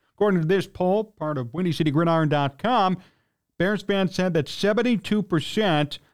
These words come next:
are most confident in the Bears' rush offense. Thirteen percent say the pass offense, nine percent pass defense, and six percent rush defense. The point being, everybody is excited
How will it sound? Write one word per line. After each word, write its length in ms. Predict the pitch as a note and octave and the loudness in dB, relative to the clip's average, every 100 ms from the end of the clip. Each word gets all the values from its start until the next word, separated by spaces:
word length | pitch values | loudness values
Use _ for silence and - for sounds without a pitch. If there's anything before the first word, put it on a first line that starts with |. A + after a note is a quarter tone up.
| _ - | _ -2
are 140 | D#3 | 0
most 420 | D#3+ D#3+ F#3+ G3 | 4 4 2 -2
confident 600 | - F3 F3 F3 E3 F3 | -2 0 0 0 0 0
in 180 | - D#3+ | -2 0
the 80 | D#3+ | 2
Bears' 240 | D3+ E3+ | 0 -2
rush 220 | - B2 G3 | -2 -2 0
offense. 400 | A#3 - A2+ - | -2 -2 -4 -2
Thirteen 340 | D3 D3 C#3+ | -4 -2 -2
percent 340 | C3+ C3 C3+ | -2 -2 -2
say 140 | - A#2+ | 0 -2
the 80 | A2 | -4
pass 480 | - F3 F3+ E3 - | -2 0 0 -2 -2
offense, 560 | D#3+ D#3 D#3 D3+ D3 | -2 0 -2 -2 -4
nine 200 | C3 C#3 | -2 -2
percent 340 | C#3 C3 C3 - | -2 -6 -6 -4
pass 240 | A#2+ A#2 | -4 -2
defense, 400 | - A3+ G3+ F#3+ - _ - | -2 -2 -2 -4 -8 _ -6
and 120 | C3+ | -4
six 220 | C3 E3 | -2 -4
percent 340 | - D3 D3+ C3+ | -4 -4 -4 -4
rush 220 | C3 B2+ | -4 -4
defense. 440 | - G3 C#3 B2 - | -6 -6 -4 -6 -6
The 80 | |
point 240 | C3 G3 G3 | -4 -4 -2
being, 260 | G#3 F#3 - - | -2 -2 -4 -4
everybody 840 | A3+ D4 A3 F#3 D3 C#3 C#3 C3 - _ _ | -2 0 0 0 0 0 -2 -6 -12 _ _
is 160 | E3+ D3 | -2 0
excited 800 | D#3+ - - A3 C4+ D#3 A#2 | -2 -2 -2 0 0 0 -2